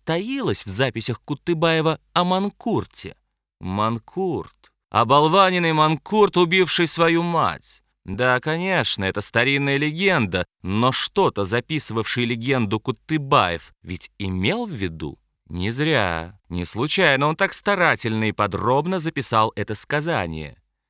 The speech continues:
Да, Манкурт, Манкурт. Что же тут сокрыто, если иносказательное, то что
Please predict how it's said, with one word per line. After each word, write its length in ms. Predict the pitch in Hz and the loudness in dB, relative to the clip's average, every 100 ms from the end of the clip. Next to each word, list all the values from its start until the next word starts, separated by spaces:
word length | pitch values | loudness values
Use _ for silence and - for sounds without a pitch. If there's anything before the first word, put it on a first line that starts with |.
| _ _ | _ _
Да, 580 | 90 131 180 117 87 87 | -10 -4 0 2 0 0
Манкурт, 1000 | 123 170 160 - 190 107 - _ - - | 0 -2 -6 -8 -4 -4 -8 _ -20 -18
Манкурт. 1040 | 80 82 80 - 101 135 101 - _ _ _ _ | -8 -8 -8 -10 -8 -6 -8 -12 _ _ _ _
Что 460 | - - - 190 208 | -10 -8 0 4 4
же 160 | 185 190 | 4 2
тут 180 | 196 | 0
сокрыто, 880 | - 196 196 220 233 226 135 - 87 - | 0 -4 -4 -6 -6 -6 -6 -4 -6 -6
если 480 | - 101 127 - 120 - | -4 -2 -2 -2 -4 -4
иносказательное, 1300 | 101 98 - - 92 82 87 87 101 101 104 110 113 | -4 -4 -4 -4 -6 -4 -4 -4 -6 -6 -4 -4 -6
то 160 | 110 | -6
что 260 | 107 - | -6 -4